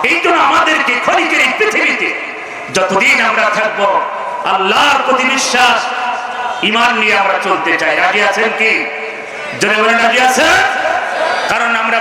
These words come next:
কবরের সব যাত্রী, কবরে চলে যাব। পৃথিবীতে কেউ কারোর আপন হবে না। বাবার কবরে সন্তান যাবে না, সন্তানের কবরে বাবা যাবে না, মায়ের কবরে মেয়ে যাবে না, মেয়ের কবরে মা যাবে না,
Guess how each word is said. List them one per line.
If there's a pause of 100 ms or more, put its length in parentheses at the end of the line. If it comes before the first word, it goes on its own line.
কবরের
সব
যাত্রী, (440)
কবরে
চলে
যাব। (320)
পৃথিবীতে
কেউ
কারোর
আপন
হবে
না। (400)
বাবার
কবরে
সন্তান
যাবে
না, (360)
সন্তানের
কবরে
বাবা
যাবে
না, (340)
মায়ের
কবরে (520)
মেয়ে
যাবে
না, (400)
মেয়ের
কবরে
মা
যাবে
না,